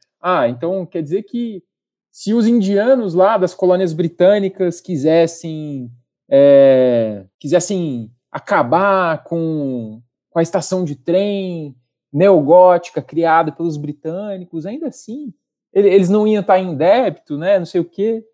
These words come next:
Só que isso, isso é um argumento retórico, isso não, não tem, isso não, não pro-, não, isso não quer dizer que, isso não quer dizer que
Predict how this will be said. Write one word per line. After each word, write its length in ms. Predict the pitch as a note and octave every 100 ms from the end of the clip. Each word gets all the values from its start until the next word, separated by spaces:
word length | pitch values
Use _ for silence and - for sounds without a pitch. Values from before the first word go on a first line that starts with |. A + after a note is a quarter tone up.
| _ _ _ _ _
Só 80 | B3+
que 100 | B3+
isso, 320 | C4+ - C#4
isso 300 | G3 A#3+ -
é 20 | C#4
um 140 | C#4
argumento 420 | C#4 B3 C4+ C4
retórico, 680 | B3 C4+ - B3 B3+ A3 F#3+
isso 240 | G3 -
não, 120 | A3 A3+ A3 G3 F3+ E3+ D#3
não 220 | E3 F3+
tem, 840 | F3+ G3 A#3 G#3 F3 C#3 B2 A2+ A#2 _ _ _ _
isso 160 | D#3+ -
não, 200 | A#3+ G#3+
não 160 | G#3 G3
pro-, 280 | G3 E3+ -
não, 380 | D#3+ G#3 G3 -
isso 160 | E3 -
não 80 | G3
quer 140 | A#3
dizer 380 | G#3 A#3 A3 A3
que, 500 | - G#3+ F3+ C#3+ G2+ - _ _
isso 160 | E3 A3
não 80 | G3+
quer 160 | A#3+
dizer 460 | G#3 F3+ F#3+ A3 G#3+
que 460 | - F3+ G3+ -